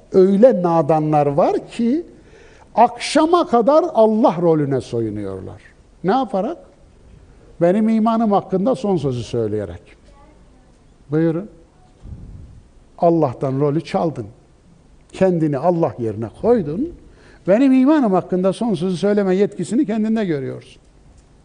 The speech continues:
Nasıl cer-, cüretlisin? Bu ne cesaret? Tabii cahil,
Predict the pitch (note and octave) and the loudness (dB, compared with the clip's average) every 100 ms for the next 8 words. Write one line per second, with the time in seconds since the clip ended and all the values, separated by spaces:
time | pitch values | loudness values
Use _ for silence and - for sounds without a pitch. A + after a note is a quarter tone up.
0 | _ _ _ _ _ _ - A#2+ D3+ - | _ _ _ _ _ _ -12 -8 -8 -6
1 | A#3+ D#3 G#2+ C#3 B2+ C3+ G#2+ B2+ B2 A#2+ | -4 -4 -4 -2 -2 -4 -6 -6 -4 -8
2 | - A2+ - - - - _ _ _ _ | -10 -14 -14 -16 -16 -20 _ _ _ _
3 | _ _ - D#3+ G3 E4 D#3 D#3 - A#2+ | _ _ -4 0 4 4 2 -4 -4 -10
4 | G2 B2+ - - - - C#3+ C#3 F#3 D3 | -10 -14 -16 -20 -20 -8 -4 0 0 -2
5 | - - - D#3 D3 E3+ F3 | -6 -12 -4 0 0 0 -2